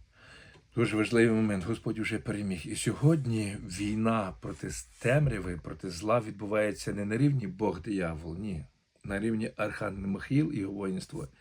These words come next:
і сатана, відпавший архангел і його біси, демони.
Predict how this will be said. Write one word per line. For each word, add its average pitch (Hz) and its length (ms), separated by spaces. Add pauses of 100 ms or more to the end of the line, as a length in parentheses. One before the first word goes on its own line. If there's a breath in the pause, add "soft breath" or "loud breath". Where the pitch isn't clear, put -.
(280 soft breath)
і 113 120
сатана, 113 580 (720)
відпавший - 760
архангел 92 680
і 95 80
його 87 420 (300)
біси, 87 440
демони. 76 560